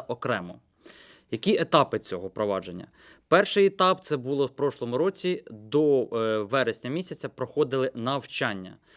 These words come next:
територіальні громади, саме, е, і це відеоуроки, відеоформат. Е,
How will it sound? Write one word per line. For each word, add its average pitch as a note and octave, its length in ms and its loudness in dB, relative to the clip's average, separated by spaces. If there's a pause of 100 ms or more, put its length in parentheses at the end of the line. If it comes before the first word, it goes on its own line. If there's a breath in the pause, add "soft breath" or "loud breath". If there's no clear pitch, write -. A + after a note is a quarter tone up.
(140 soft breath)
територіальні B2 540 0
громади, F#3 540 -2 (280 soft breath)
саме, D#3 480 0 (100)
е, A2+ 40 -8 (200)
і B2 540 -2
це C#3+ 160 -2
відеоуроки, C#3 800 2
відеоформат. C#3+ 640 -2 (460 soft breath)
Е, B2+ 260 2